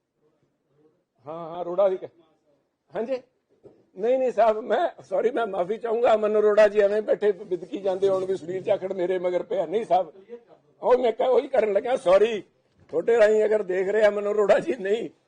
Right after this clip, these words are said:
ਤੁਸੀਂ ਟਵੀਟ ਪਾਇਆ ਕਰੋ ਮੇਰੇ ਖਿਲਾਫ, ਕੋਈ ਨਹੀਂ, ਮੈਂ ਐਵੇਂ ਇੰਨਾ, ਇੰਨੀ, ਇੰਨੀ ਛੋਟੀ ਸੋਚ ਨਹੀਂ ਵੀ ਤੁਸੀਂ ਟਵੀਟ ਪਾ ਦੇਣਾ, ਤੁਹਾਡੇ ਮਗਰ ਡਾਂਗ ਲੈ ਕੇ ਤੁਰ ਪਿਆ, ਨਹੀਂ, ਮੈਂ ਤਾਂ ਸੰਜੀਵ ਅਰੋੜਾ ਜੀ ਦੀ ਗੱਲ ਕਰੀ ਜਾਂਦਾ ਸਾਹਿਬ। ਸੌਰੀ,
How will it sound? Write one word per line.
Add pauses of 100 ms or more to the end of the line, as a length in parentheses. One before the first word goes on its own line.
(100)
ਤੁਸੀਂ
ਟਵੀਟ
ਪਾਇਆ
ਕਰੋ
ਮੇਰੇ
ਖਿਲਾਫ,
ਕੋਈ
ਨਹੀਂ,
ਮੈਂ (180)
ਐਵੇਂ (180)
ਇੰਨਾ, (120)
ਇੰਨੀ,
ਇੰਨੀ
ਛੋਟੀ
ਸੋਚ
ਨਹੀਂ
ਵੀ
ਤੁਸੀਂ
ਟਵੀਟ
ਪਾ
ਦੇਣਾ,
ਤੁਹਾਡੇ
ਮਗਰ
ਡਾਂਗ
ਲੈ
ਕੇ
ਤੁਰ
ਪਿਆ,
ਨਹੀਂ, (520)
ਮੈਂ
ਤਾਂ
ਸੰਜੀਵ
ਅਰੋੜਾ
ਜੀ
ਦੀ
ਗੱਲ
ਕਰੀ
ਜਾਂਦਾ
ਸਾਹਿਬ। (1700)
ਸੌਰੀ,